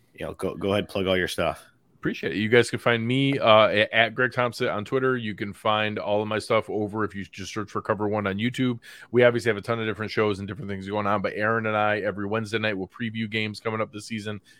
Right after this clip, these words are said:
Speaker 2: Every t-, right after the game, we do our, our post-game breakdowns, so you can come check out everything that we have going on there. We're right now in our mid, uh, off-season content doing position breakdown. So if you're a fan who, you know, is excited about this team now and,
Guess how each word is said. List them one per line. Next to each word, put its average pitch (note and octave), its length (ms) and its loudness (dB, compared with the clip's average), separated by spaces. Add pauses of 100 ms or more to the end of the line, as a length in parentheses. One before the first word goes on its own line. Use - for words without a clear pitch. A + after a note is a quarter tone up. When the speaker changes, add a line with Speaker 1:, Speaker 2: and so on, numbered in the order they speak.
(100)
Speaker 2:
Every G#2 260 2
t-, - 120 -6
right G#2 240 6
after G#2+ 240 4
the G2 80 -8
game, G#2 280 0
we G2+ 100 -2
do G2+ 100 0
our, G2 260 2
our F2+ 120 -2
post-game G#2 420 -2
breakdowns, G2+ 540 -2 (280)
so - 140 -12
you G#2 80 -4
can G2 60 -8
come G2+ 160 -2
check - 200 -2
out G2+ 240 6
everything G2+ 300 -4
that G2+ 60 -4
we G2+ 60 4
have G2 100 0
going G#2 180 0
on G2+ 140 0
there. A#2 140 4
We're G2+ 260 -2
right G2+ 240 0
now G#2 260 2
in G2+ 60 0
our G2 220 0 (300)
mid, A2+ 540 2 (340)
uh, G2+ 240 6
off-season G#2+ 840 -2
content A#2 540 0
doing G#2+ 280 -2
position G#2+ 420 -4
breakdown. B2+ 420 0
So A#2+ 180 0
if A2 140 -6
you're C3+ 180 2
a A#2+ 40 0
fan C3 380 0
who, A#2 240 -2 (320)
you B2+ 100 0
know, A#2 120 2
is G2 100 -4
excited A2 500 0
about A#2+ 280 2
this A#2+ 140 -4
team A#2+ 340 -6
now A2+ 420 2
and, G2+ 240 -6